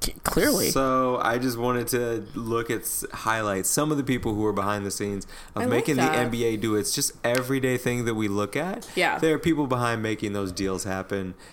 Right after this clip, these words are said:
Speaker 2: and he is, uh,
Speaker 1: He's
Speaker 2: a
Speaker 1: one of them.
Speaker 2: rock star. Like, Adam Silver is the figurehead.
Speaker 1: Right.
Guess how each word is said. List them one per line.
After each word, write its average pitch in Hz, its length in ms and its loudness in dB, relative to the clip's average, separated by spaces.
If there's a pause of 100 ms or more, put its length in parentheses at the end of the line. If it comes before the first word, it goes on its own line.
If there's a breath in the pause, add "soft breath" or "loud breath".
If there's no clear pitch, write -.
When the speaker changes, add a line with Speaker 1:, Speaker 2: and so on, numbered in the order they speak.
(120 loud breath)
Speaker 2:
and 92 440 -4
he 104 420 -4
is, 92 280 2
uh, 87 580 -2 (180)
Speaker 1:
He's 165 160 0
Speaker 2:
a 87 60 2
Speaker 1:
one - 120 2
of 302 80 2
them. - 180 -2
Speaker 2:
rock 123 320 -2
star. 92 380 -2
Like, 101 200 -4
Adam 139 260 0
Silver 120 400 2
is 95 100 -2
the 92 80 -2
figurehead. 131 720 -2
Speaker 1:
Right. 170 300 0